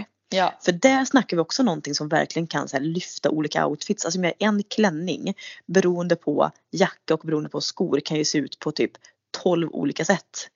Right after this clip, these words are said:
Speaker 1: Mm.
Speaker 2: Eh, vilket betyder att även om du hittar en annan stil om två år så kanske klänningen fortfarande funkar,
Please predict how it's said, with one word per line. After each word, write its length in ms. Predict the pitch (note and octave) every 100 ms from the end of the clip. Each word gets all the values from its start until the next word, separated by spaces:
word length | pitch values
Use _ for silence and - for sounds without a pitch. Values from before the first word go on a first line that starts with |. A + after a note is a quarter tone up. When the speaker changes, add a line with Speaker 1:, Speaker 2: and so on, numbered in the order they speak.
| -
Speaker 1:
Mm. 240 | G#3 G3 F3 -
Speaker 2:
Eh, 260 | E3+ D#3+ D3+
vilket 180 | F3 E3
betyder 280 | - D#3+
att 140 | D3+ -
även 280 | - F3 D#3+
om 80 | E3+
du 280 | G3+ G3+ G3 _ _
hittar 300 | - G3 G#3
en 100 | D#3+ -
annan 420 | F#3+ E3 A3 C4
stil 280 | - - -
om 120 | D#3+
två 340 | D#3 D#3 D3+ G#3+
år 100 | C#3+
så 100 | D#3+
kanske 200 | E3 -
klänningen 520 | - G#3+ E3 D#3+ C4
fortfarande 340 | F#4 - D3
funkar, 340 | D3+ - -